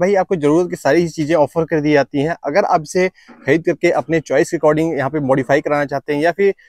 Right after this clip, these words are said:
जो चीजें हैं वो अपने according आप इंस्टॉल कराना चाहते हैं, वो definitely आप इंस्टॉल करा सकते हैं, क्योंकि इसके बेस वेरिएंट से आपको वो सारी फीचर्स ऑफर किए जाते हैं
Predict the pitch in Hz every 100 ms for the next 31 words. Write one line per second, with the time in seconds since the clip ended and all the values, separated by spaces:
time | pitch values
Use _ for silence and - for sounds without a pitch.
0 | _ - 131 151 143 147 165 165 165 151
1 | 165 165 139 147 147 143 131 - 147 139
2 | 131 131 151 143 143 151 131 135 151 147
3 | 143 123 156 143 147 151 151 - 131 190
4 | 175 180 196 - 156 160 185 190 185 190
5 | 165 - 190 185 139 175 180 170 180 170
6 | 165 170 170 156 165 160